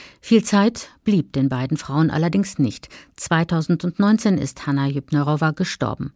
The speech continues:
Für die Trauerfeier hat die befreundete Autorin aus Baden-Württemberg auf Bitten der Familie eine kleine Fotogalerie erstellt.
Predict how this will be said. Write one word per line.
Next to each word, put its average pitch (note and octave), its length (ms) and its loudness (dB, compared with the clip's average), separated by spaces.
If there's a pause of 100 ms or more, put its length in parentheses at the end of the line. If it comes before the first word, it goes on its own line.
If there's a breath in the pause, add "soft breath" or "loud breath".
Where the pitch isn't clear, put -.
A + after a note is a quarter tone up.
(340 loud breath)
Für F#3+ 140 2
die F#3+ 120 2
Trauerfeier A#3+ 680 2
hat F#3+ 160 0
die B2 140 0
befreundete C3+ 580 -2
Autorin E3+ 460 0
aus C#3+ 140 -2
Baden-Württemberg F3 800 2 (340 loud breath)
auf - 180 -6
Bitten A#3 300 4
der E3+ 140 6
Familie F#3 540 6
eine F#3 200 2
kleine E3 420 2
Fotogalerie C3 800 -2
erstellt. B2 540 -4